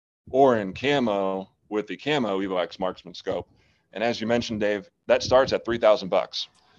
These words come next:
So it's not, you know, it's not drastically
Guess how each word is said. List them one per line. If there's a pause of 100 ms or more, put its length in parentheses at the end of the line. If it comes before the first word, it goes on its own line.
(200)
So
it's
not, (680)
you
know,
it's
not
drastically